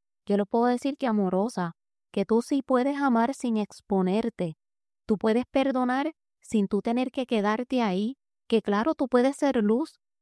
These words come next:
sin dejar que te la apaguen tampoco. Inclusive, si muchos han visto, ¿verdad?, estas películas de Jesús y todas estas cosas, Jesús tenía un círculo bastante cercano. No todos tenían acceso a su intimidad.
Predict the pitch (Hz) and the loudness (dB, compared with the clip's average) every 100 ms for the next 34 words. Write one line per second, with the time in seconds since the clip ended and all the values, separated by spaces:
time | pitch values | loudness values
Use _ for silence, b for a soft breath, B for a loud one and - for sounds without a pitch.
0 | _ _ - 247 240 220 - - 190 220 | _ _ -2 2 2 0 -4 -8 -4 -4
1 | 202 220 285 277 302 277 269 269 294 302 | -4 -6 -4 -4 -2 -2 -2 -2 -2 0
2 | 277 254 202 214 285 208 170 _ _ - | 0 0 0 0 0 -2 -4 _ _ -2
3 | 233 233 247 233 254 302 220 202 - _ | 0 2 2 2 0 0 0 -2 -6 _
4 | _ - 220 202 202 214 285 269 262 247 | _ -2 0 2 2 0 0 0 2 0
5 | 269 285 233 220 269 - 214 - 226 233 | 0 0 0 0 -2 -4 -6 -2 0 0
6 | 247 233 220 226 220 208 - 220 262 220 | 0 -2 0 -2 -2 -4 -2 -2 -2 -2
7 | 190 202 240 - 254 233 254 - 214 - | -2 0 -2 -4 -4 -2 -2 0 -2 -4
8 | _ _ - 214 202 - 226 277 339 - | _ _ -2 0 2 2 2 2 -2 -8
9 | _ _ - 233 233 262 302 294 285 262 | _ _ -2 0 0 -2 -4 -6 -2 0
10 | 240 220 - 214 202 196 185 - 185 269 | 0 0 -2 -2 -2 0 -2 0 -2 0
11 | 262 _ _ - 196 202 214 233 330 - | -4 _ _ 0 2 2 2 0 0 -2
12 | 247 233 226 214 - 208 202 185 190 175 | -2 0 2 0 0 -2 0 -2 0 -2
13 | 190 175 165 175 254 | 0 -2 -2 -2 -4